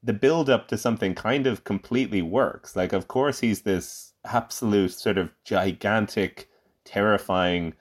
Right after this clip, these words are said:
scary maniac who you never really fully see. And I actually think so much of that plays into the power of the character and the scenes.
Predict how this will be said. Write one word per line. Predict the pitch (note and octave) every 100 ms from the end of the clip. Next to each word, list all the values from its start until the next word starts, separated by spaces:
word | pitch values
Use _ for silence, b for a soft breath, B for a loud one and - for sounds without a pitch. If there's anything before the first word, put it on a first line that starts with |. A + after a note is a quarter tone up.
| b b
scary | - - G#2 G#2 G#2 G2 F#2 F2 E2 _ _ -
maniac | - G#2+ A2+ E2 D2 D2+ - b b
who | - G2 F2+
you | G#2
never | A2+ D#3+ A3+
really | F3+ D3+ F3
fully | C#3 - D3+ B2
see. | F#2+ - - F3+ D#3+ F#2+
And | F2+ A2
I |
actually | B2 D3+ - C#3+
think | D3+
so | D#3 C#3+
much | D#3+ D#3+
of | C#3+
that | B2 A2 -
plays | - A#2+ B2
into | A#2+ A#2 A2
the | F#2+
power | - G#2 A2+ G#2+
of | F#2+
the | G2
character | - G2+ G#2 -
and | F2+
the | F2
scenes. | - C#3 D#3 G2